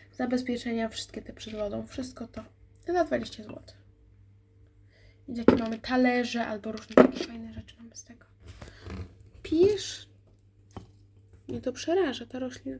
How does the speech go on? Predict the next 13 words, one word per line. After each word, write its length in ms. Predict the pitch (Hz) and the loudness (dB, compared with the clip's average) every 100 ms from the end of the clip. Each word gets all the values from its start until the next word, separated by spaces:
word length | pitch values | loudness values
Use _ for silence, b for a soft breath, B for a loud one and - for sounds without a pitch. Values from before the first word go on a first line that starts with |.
| - | -14
ta 60 | |
roślina, 380 | 262 - 269 269 277 | -18 -16 -12 -12 -12
o, 40 | 254 | -12
o, 340 | 294 - 247 | -12 -12 -12
o. 60 | 233 - - - - - - B B B - | -16 -20 -20 -20 -20 -20 -20 B B B -18
Wypija 320 | - - 277 | -8 0 0
wszystko, 340 | 277 - - | 0 -8 -12
co 140 | - 294 | -12 -8
jej 100 | 285 | -8
się 140 | 294 | -6
daje. 280 | 254 - 226 - B B B - | -8 -10 -14 -18 B B B -6
No 160 | 330 - | -6 -6
cóż. 340 | - - - | -12 -14 -16